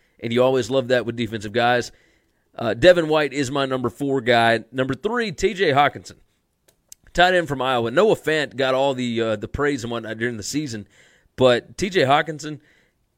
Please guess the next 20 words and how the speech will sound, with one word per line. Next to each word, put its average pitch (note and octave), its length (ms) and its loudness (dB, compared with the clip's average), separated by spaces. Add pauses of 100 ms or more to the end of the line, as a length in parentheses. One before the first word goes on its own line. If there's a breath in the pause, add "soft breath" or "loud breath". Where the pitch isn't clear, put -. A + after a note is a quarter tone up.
(220)
is, A#2+ 340 0
is G#2+ 240 -6
big D#3+ 220 6
enough F3 320 0 (120)
to D#3+ 100 -6
block. B2 460 -2
He C#3 220 -6
can C3 180 -6
play D3 360 0 (120)
on D3 240 0
the C3+ 80 -4
line. A2 500 -6 (420 soft breath)
Uh, G#2 260 -4 (140)
he B2 220 -4
can A#2+ 200 -10
catch. E3 440 0
He's C#3 140 -8
got B2 400 -4
great C3+ 380 0
hands. B2 500 -6